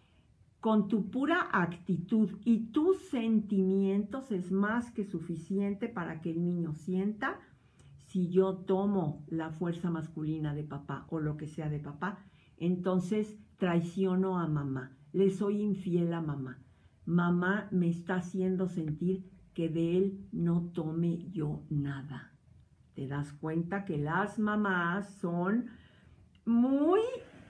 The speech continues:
muy, eh, metiches, por decir algo, en esta dinámica? Ubícate tú como mamá, ¿cómo lo haces? Ella tiene que autorizar,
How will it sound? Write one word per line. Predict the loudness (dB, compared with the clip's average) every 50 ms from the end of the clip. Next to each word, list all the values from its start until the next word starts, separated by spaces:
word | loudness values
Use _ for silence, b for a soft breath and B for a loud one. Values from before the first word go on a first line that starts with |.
| -6 2
muy, | 6 8 8 10 10 8 8 6 4 4 2 2 2 2 2 2 2 2 0 -4 -8 -16 -10 -4
eh, | -2 0 2 2 2 2 0 0 2 2 2 4 4 4
metiches, | 2 2 0 -2 0 -2 -2 -2 -2 0 2 2 2 2 0
por | 0 0 0 2 2
decir | 2 0 2 2 2 2 4
algo, | 4 4 4 4 4 4 4 2 2 0 -2 -6 B B B B B B -10 -2
en | 0 2 4 4 4
esta | 2 2 0 0 -2 -4 0 0 0 0 0 -2
dinámica? | 0 2 4 4 4 4 4 4 4 4 4 4 4 2 2 -2 -6 -8 -8 -8 -8 -12 -10 -4
Ubícate | -2 0 0 2 0 0 0 -2 -2 -2 -2 -2 0 -2 -2
tú | -2 0 0 0 0 0 -2
como | -2 -2 0 2 2 2 2 2
mamá, | 0 0 0 0 0 -2 -2 -4 -4 -4 -2 -2 -4 -4 -6 -10 -16 b b b b b b b b b -4
¿cómo | 0 2 4 4 4 4 2 2 2 0 -2 -4 0
lo | 0 0 0 0 -2 -4
haces? | -4 -2 -2 -2 -4 -6 -8 -14 -14 -16 -18 -20 -20 -20 -20 -20 -14 -6
Ella | -2 0 0 2 2 2 2 2 2 0 0 0 -2 -6 -12 -12 -6
tiene | -2 0 0 2 2 2 2 0 0 0
que | 0 2
autorizar, | 2 4 2 2 0 2 4 6 6 6 6 4 2 0 -2 -2 2 4 6 6 4